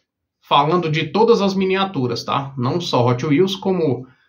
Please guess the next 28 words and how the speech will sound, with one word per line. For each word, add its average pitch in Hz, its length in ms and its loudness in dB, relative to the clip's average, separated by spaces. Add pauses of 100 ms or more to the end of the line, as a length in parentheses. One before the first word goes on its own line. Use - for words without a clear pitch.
(240)
Jada, 143 500 2
Maisto, 135 880 -4
né? 135 180 -2
Qualquer 214 280 -4
marca, 123 640 0
beleza? 185 600 0 (680)
Eu 151 80 0
até 214 200 2
separei 185 480 2
aqui, 214 260 0
ó, 127 140 2 (180)
fiz 143 220 -2
algumas, 143 600 -2 (560)
algumas 160 420 2
anotaçõezinhas 175 880 0
pra 175 160 -2
gente 180 540 0 (220)
discutir 156 500 0
durante 139 320 2
esse 123 180 0
vídeo. 175 380 -2 (580)
Vamos 240 240 4
lá, 104 320 0
você 180 320 -2
acha 247 240 2
que 233 160 -2
Hot 180 320 -2
Wheels, 127 600 0